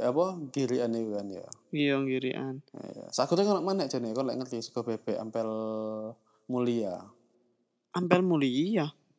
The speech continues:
Speaker 1: Mm-mm, sego bebek nang pinggir Rembang sih.
Speaker 2: Ampel Mulia iku sing iki ya. Cedek Rumah Sakit Muhammadiyah ya?
Speaker 1: Enggak, Cak. Iki, kon lek ero ono sekolahan Al Horia Kampung.
Speaker 2: Al Horia?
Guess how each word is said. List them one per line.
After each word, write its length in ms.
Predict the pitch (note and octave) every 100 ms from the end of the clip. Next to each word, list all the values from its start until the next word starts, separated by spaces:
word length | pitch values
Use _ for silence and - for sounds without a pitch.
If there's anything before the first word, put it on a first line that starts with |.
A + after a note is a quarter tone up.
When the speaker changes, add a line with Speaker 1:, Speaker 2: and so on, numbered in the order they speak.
| _ -
Speaker 1:
Mm-mm, 480 | C3 B2+ A#2 G#2+
sego 240 | - A#2+ A2
bebek 240 | G#2+ A2
nang 160 | A2 A2
pinggir 160 | A2+
Rembang 320 | A2 A#2 A#2 G#2
sih. 160 | F#2 F#2+ - _ _ _ _ _ _ _ _ _ _
Speaker 2:
Ampel 240 | F#3+ F#3 G3
Mulia 480 | G#3 G#3+ A3+ A#3
iku 320 | A#3+ C#4 C#4 - _ _ _ -
sing 320 | - G#3+ G#3 G#3 G#3 G#3 G#3
iki 400 | - B3+ F3 D3
ya. 80 | D3 _ _ _ _ _ _
Cedek 320 | - F3+ D#3
Rumah 160 | F3 F#3
Sakit 240 | F#3+ F#3+
Muhammadiyah 640 | F#3+ F3 E3+ G3 F#3+ D3 B2+
ya? 20 | _ _ _ -
Speaker 1:
Enggak, 560 | B2 B2+ B2 G#2+ G2+
Cak. 320 | G2 F#2+ - _ _ _ _
Iki, 560 | C3 B2+ C#3 B2 A2 G#2 G#2+
kon 160 | A#2+
lek 160 | B2 A2
ero 240 | B2+ A#2+
ono 160 | A#2+ A2+
sekolahan 560 | - A#2+ A2 - A2 G#2+
Al 160 | A2+
Horia 240 | B2 A2+ A2
Kampung. 560 | G#2+ G#2+ G#2+ F#2+ F#2 - _ _ _ _ _ _ _ _ _ _ _ -
Speaker 2:
Al 160 | F3+ F#3
Horia? 480 | F3 A3+ C#4+ A#3+